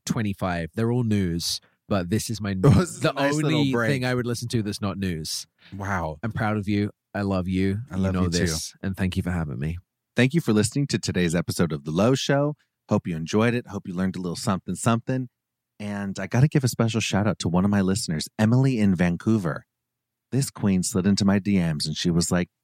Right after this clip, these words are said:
Speaker 2: "Hey, Lo, we need a cool name for The Low Show listeners. What do you got?" I had nothing to give. I was fresh out of ideas. Then she came up with a great one. She said,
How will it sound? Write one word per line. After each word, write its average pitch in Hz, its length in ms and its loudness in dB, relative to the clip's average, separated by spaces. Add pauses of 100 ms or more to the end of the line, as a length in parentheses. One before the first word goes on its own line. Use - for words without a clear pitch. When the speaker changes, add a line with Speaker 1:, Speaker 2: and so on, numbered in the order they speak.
(140)
Speaker 2:
"Hey, 135 180 4
Lo, 139 220 4
we 110 140 0
need 123 200 0
a - 100 -6
cool 139 180 2
name 113 240 4
for 123 120 -2
The 101 80 2
Low 104 200 6
Show 120 240 0
listeners. 101 520 -2
What 85 140 0
do 107 60 0
you 120 120 2
got?" 117 320 2 (640)
I - 60 -8
had 98 140 -2
nothing 101 260 2
to 127 100 6
give. 110 280 0
I 78 60 -2
was 80 180 -6
fresh 107 320 0
out 104 120 2
of 92 100 0
ideas. 92 460 0
Then 80 120 -2
she 113 200 2
came 113 200 4
up 107 140 2
with - 100 -4
a 101 60 0
great 110 280 0
one. 78 140 -6
She - 140 -8
said, 90 220 -4